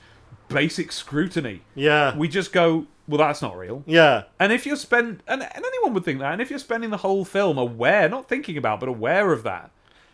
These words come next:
Speaker 1: it's gone. You've lost it.
Speaker 2: It's not just that it's not real either. It's that it's, you don't want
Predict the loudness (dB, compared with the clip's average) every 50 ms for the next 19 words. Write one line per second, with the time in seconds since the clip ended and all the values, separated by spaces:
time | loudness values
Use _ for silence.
0 | _ _ _ _ _ _ -8 -8 -8 -8 -12 -6 _ 2 4 4 4 2 0 -4
1 | -6 -8 -8 -6 -4 -4 -4 -4 -6 -6 -6 -4 -4 -4 -4 0 2 2 2 2
2 | -2 -6 -8 -8 -10 -6 -2 0 0 0 0 0 -2 0 2 4 4 4 4 4
3 | 4 4 2 2 0 -2 -4 -4 -8 -2 0 0 0 0 -2 -6 -6 -2 2 2
4 | 2 2 0 -4 -4 -2 -2 -2 -2 -4